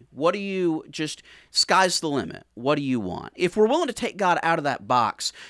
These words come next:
we'll find that listening process is way, way easier. Th-, those are some good thoughts to get you started, and I'm sure these other brothers have some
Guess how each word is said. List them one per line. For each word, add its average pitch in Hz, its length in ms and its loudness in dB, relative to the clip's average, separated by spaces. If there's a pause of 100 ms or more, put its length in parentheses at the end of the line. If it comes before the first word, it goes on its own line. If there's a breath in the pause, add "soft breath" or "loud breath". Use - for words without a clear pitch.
(120)
we'll 170 180 2
find 220 320 2
that 151 100 0
listening 156 320 -2
process 110 560 -2
is 110 180 -10
way, 110 220 0
way 98 200 -2
easier. 87 500 -10
Th-, 185 140 -2
those 277 200 4
are 330 60 -2
some 196 180 -2
good 175 200 0
thoughts 156 280 0
to - 80 -10
get 143 140 -6
you 107 60 -6
started, 127 380 2
and 113 100 -4
I'm 110 100 -4
sure 127 200 -6
these 117 160 -4
other 104 120 -2
brothers 95 320 -6
have 92 160 -8
some 87 260 -8